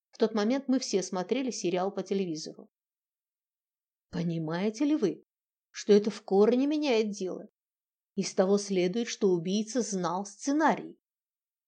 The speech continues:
«Я-то понимаю. А вот ваш друг, следователь Васин, кажется, нет».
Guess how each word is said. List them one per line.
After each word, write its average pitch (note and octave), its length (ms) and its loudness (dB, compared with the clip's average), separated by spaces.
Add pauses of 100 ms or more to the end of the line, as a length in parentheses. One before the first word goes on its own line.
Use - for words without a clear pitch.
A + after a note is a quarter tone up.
(120)
«Я-то D#4 300 0
понимаю. E3+ 1000 -6 (540)
А A3+ 80 2
вот A3 160 2
ваш A3 220 2
друг, C#4 320 -2
следователь F3 580 0
Васин, E3 400 -6
кажется, G#3 460 -2
нет». E3+ 340 -6